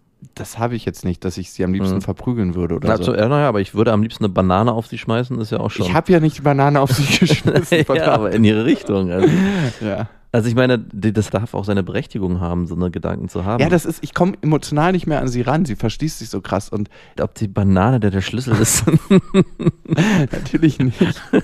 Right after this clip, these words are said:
Speaker 1: Aber ich fühle mich dann in dem Moment so einsam und dann kriege ich einen Ausraster.
Speaker 2: Ja.
Speaker 1: Und ich glaube, das ist es. Und ich habe mal geguckt, wer das in der Familie noch hat.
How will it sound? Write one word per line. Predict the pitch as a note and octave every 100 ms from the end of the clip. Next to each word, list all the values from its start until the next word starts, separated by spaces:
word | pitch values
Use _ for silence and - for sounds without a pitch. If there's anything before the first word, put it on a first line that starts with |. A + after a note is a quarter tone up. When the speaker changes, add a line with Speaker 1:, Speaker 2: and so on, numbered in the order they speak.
| - A3+ C4+ A3 E3+ - -
Speaker 1:
Aber | B2+
ich | C3
fühle | E3+ F3+
mich | D3+
dann | D#3 D#3+
in | C#3+
dem | D#3
Moment | D3+ D3+ D3+
so | B2+
einsam | C#3+ F#3 C3 G#2+
und | G#2
dann | A2 C#3
kriege | - B2+
ich | C3
einen | -
Ausraster. | C3+ - F2 - F2+ F2+
Speaker 2:
Ja. | - _ - _ _ _
Speaker 1:
Und | G2
ich | -
glaube, | A2 G#2
das | G#2 -
ist | C#3
es. | G2+
Und | - A2 - - -
ich | - C#3
habe | -
mal | D3+
geguckt, | B2+ - -
wer | B2
das | C3
in | B2
der | A#2
Familie | A#2 A#2+ A#2
noch | G#2+ C#3
hat. | A2 -